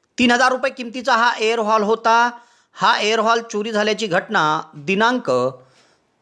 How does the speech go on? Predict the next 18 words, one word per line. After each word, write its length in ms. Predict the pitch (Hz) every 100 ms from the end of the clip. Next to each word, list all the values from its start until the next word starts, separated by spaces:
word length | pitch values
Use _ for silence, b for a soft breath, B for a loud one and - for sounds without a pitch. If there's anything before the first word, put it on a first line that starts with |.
| -
तीस 480 | 269 294 - - - -
एप्रिल 600 | 214 226 - - 254 254
रोजी 500 | 240 202 208 202 233 202 _
उघडकीस 500 | 190 165 196 196 185 -
आली. 280 | 180 180 147 123 _ _ _ _
सर्वत्र 320 | - 175 185 214
शोध 240 | - 208
घेऊनही 440 | 185 190 208 208 226
हा 280 | 180 190 208
एअर 220 | 180 196
व्हॉल्व 240 | 180 202 202
न 200 | 185 220
मिळून 220 | 208 214
आल्याने 380 | 202 214 208 147
यावल 260 | 165 175 202
पोलीस 320 | 202 208 190
ठाण्यात 420 | 202 220 143 139 143 - _ b b b b 190
दिनांक 460 | 214 262 285 247